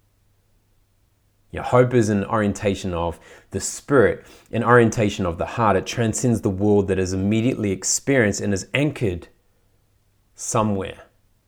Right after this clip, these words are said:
beyond its horizons. It is not the conviction that something will turn out well, but the conviction that something is moral and right and just, and therefore you fight regardless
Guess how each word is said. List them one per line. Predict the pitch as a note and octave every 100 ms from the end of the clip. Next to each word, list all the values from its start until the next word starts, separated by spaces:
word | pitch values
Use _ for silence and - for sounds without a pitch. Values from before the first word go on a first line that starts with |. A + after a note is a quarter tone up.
| -
beyond | G2+ F2+ E2+
its | F2+ -
horizons. | F2 D#2+ D2+ - - - - _ _ _ _ _ _ _ _ _ _ _ _ _ _ _ _ _ _ _ _ _ _ _ _ _ _
It | -
is | A#2+ A#2
not | B2+ C3
the |
conviction | A#2 A2 G2+ G2+ C#3+ - G#2+
that | F2+ E2+
something | - G2+ - F2+
will | E2+
turn | - E2+
out | -
well, | - D#2+
but | E2+ F#2
the | G#2
conviction | B2 G#2 B2 B2 G#2
that | G2 -
something | - F#2 F#2 F#2
is | F2+
moral | F#2+ G2+ G#2 G2+ F#2
and | F#2 F2 F#2
right | G#2+ G2 -
and | F2+ F2+
just, | - G#2+ G2 -
and | F#2 F#2
therefore | A2 B2 G#2 F#2
you | F2
fight | - - C3 B2 D#2+ - - - - _ _ _ _ _ _ _
regardless | - F#2+ - D#2+ D#2+ D#2 - - -